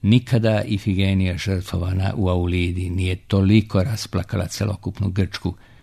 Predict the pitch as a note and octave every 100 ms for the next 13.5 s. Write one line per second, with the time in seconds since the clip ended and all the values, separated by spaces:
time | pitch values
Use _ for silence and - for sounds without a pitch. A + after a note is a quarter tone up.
0 | - G#2 G#2+ G#2 G#2 G2 - A2 - B2+
1 | B2+ G#2 F#2+ F2+ - G2+ G2+ - - F#2
2 | F#2+ F#2+ F#2+ F#2+ - F#2 G2 - G2+ F2+
3 | - - _ _ _ _ _ - F#2+ G2+
4 | G#2 G#2 F#2+ G2 F#2+ F#2+ F2+ G2 F#2 -
5 | F#2+ F#2 F#2 G#2 G#2 - - F2+ F#2 F#2
6 | G#2+ F2+ E2 - _ _ _ - _ _
7 | _ - G#2 - A2 G2+ G2+ A#2 - F2+
8 | F2+ G2 G2+ G#2+ A2 G2+ - - G#2 F#2+
9 | F#2+ F#2+ F#2 G2 G#2 G#2+ G#2+ D3 F#2 -
10 | F#2+ F#2 F#2+ C3 A#2+ - _ - _ _
11 | - A2 A#2+ G2+ G2 - G2 G2 F#2+ F2+
12 | - - F2+ F#2+ - G#2 G#2 - F#2+ G2+
13 | F#2 F#2+ F#2 E2+ E2+